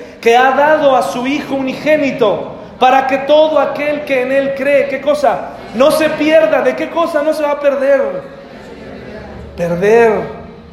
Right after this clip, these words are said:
de varias cosas, de la separación eterna con Dios, que es la peor, y de una vida infeliz mientras estemos aquí. "Porque de tal manera amó Dios al mundo que ha dado a su Hijo unigénito,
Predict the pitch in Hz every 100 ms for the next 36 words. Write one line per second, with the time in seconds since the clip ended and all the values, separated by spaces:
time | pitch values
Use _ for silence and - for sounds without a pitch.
0 | - - - - - - - 160 180 269
1 | 277 - 277 320 - 202 143 175 170 190
2 | 175 185 185 - 254 254 254 233 233 233
3 | 214 226 233 233 226 226 196 - - 180
4 | 185 233 262 233 - - 214 190 214 240
5 | 202 220 233 208 190 185 160 247 226 -
6 | - - - - - - - - 185 180
7 | 180 180 160 160 - 175 165 160 156 180
8 | 165 - - - - 190 - 170 170 220
9 | 226 220 214 220 202 196 208 202 196 190
10 | 220 220 202 - 220 208 226 220 214 214
11 | 226 226 233 226 262 254 226 202 156